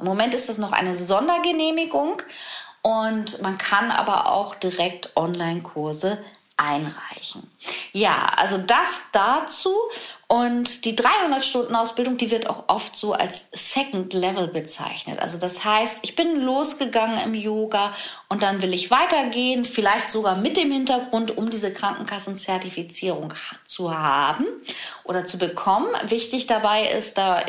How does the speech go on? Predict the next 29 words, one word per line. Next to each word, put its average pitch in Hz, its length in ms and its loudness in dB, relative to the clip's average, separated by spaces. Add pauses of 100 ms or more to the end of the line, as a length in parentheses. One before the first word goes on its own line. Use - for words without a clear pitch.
(120)
musst 190 180 -6
du 208 60 -10
dich 202 180 -4
mal 185 120 0
informieren. 254 920 -2 (500)
Ähm, 220 600 0
es - 160 -6
gibt - 160 -6
noch 208 100 0
ein 196 120 -4
paar 196 180 4
andere 196 400 0
Grundbedingungen. 240 840 0
Das 196 180 -2
ist - 200 -8
zum 226 120 -2
Beispiel, 196 300 -2
dass 190 200 -2
du 196 60 -14
zumindest 196 540 -4
einen 208 440 0
staatlich 170 600 -2
anerkannten 180 560 -4 (120)
Ausbildungsberuf 160 1200 0
hast. - 220 -14 (320)
Es - 100 -8
muss 208 200 -2
nicht 285 300 2
mehr, 302 260 4